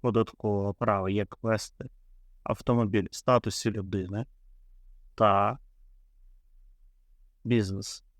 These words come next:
Це коштує тисячу гривень. Замовляй, тобі це потрібно. Також підпишись на мої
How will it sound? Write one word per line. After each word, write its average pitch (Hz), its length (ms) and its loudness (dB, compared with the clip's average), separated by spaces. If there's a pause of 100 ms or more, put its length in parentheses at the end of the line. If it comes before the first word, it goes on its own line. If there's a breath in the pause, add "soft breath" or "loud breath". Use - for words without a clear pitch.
(140)
Це - 220 2
коштує 143 480 0 (180)
тисячу 110 560 -2
гривень. 95 420 -6 (960)
Замовляй, 101 600 2
тобі 101 280 -4
це - 160 -12
потрібно. - 520 -6 (880)
Також 131 520 4 (280)
підпишись - 760 2
на 107 100 0
мої 101 480 -2